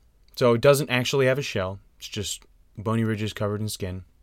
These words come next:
It makes it the fastest reptile alive. It's the biggest turtle on Earth. Um, it can also regulate its own body temperature.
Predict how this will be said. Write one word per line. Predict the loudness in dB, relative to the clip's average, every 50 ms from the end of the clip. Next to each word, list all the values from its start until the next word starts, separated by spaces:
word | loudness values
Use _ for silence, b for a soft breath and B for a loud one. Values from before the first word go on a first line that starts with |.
| -12 -8
It | -6
makes | -6 -4 -4 -6
it | -8 -10
the | -12
fastest | -16 -16 -16 -18 -18 -8 -2 0 2 2 2 0 -2 -4 -4 -4 -4 -4 -8 -10 -6
reptile | -2 -2 -2 0 0 0 0 0 0 0
alive. | -2 -2 -4 -4 -6 -8 _ _ _ -14
It's | -12 -10 -10
the | -10
biggest | -12 -10 -8 -8 -6 -6 -6 -6 -6 -8
turtle | -4 -2 -2 -2 -2 -2 -6 -8 _ _ _ _ _ _ _ -6
on | -4 -2 -2
Earth. | -2 -2 -4 -6 -12 b b b b b b b b b b b b b _
Um, | -8 -6 -4 -4 -4 -4 -4 -6 -8 -12 -14 _ _ _ _ _ _ _ _ _ _ -4
it | -2 -2 -2 -4 -6 _ _ _ _ _ _ -10
can | -8 -4 -4
also | -2 -2 -2 -2 -2
regulate | -2 -2 -2 -2 -2 -2 -4 -6
its | -8 -8 -6
own | -6 -6 -4
body | -2 0 0 2 0
temperature. | 0 -2 -2 -4 -4 -4 -4 -2 -2 0 -2 -2